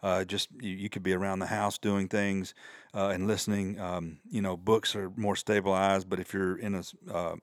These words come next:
you know, got a place where you can carve out a, a day, you know, period of time during the day to read, I suggest that. I mean, that's, these are all things that I've done and are really helpful. And then the biggest thing is really getting with your close friends,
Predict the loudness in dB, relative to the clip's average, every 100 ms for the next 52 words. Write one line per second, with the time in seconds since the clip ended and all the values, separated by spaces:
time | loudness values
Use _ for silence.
0 | _ -10 -8 -8 -12 -18 -20 -6 0 2
1 | 2 4 6 6 4 2 2 4 8 10
2 | 10 8 6 0 -6 -4 2 2 2 -4
3 | -4 -6 -10 -16 0 4 6 4 4 4
4 | 4 4 2 4 4 4 4 2 2 -2
5 | -12 -4 4 4 4 0 0 0 0 -2
6 | -4 -2 -2 -4 -10 -6 -2 6 10 12
7 | 10 6 4 6 6 6 6 6 6 0
8 | -8 -20 -20 -20 -6 -2 0 0 0 8
9 | 10 10 8 4 4 2 4 2 2 4
10 | 4 4 2 2 4 0 0 2 4 4
11 | 0 -4 -2 -6 -8 -6 -2 -2 -2 -4
12 | 4 4 4 0 2 4 2 -2